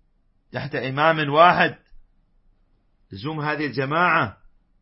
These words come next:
الالتزام بهذه الجماعة، السمع والطاعة، فيه مطردة للشيطان وأعوان الشيطان من أعداء الإسلام ومن أعداء الأوطان، فلا يلجأ المسلم إليهم، يلتزم بجماعة المسلمين،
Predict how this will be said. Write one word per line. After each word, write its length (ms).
الالتزام 560
بهذه 320
الجماعة، 520
السمع 340
والطاعة، 760
فيه 200
مطردة 720
للشيطان 680
وأعوان 400
الشيطان 720
من 140
أعداء 360
الإسلام 640
ومن 220
أعداء 380
الأوطان، 680
فلا 280
يلجأ 380
المسلم 520
إليهم، 400
يلتزم 460
بجماعة 480
المسلمين، 640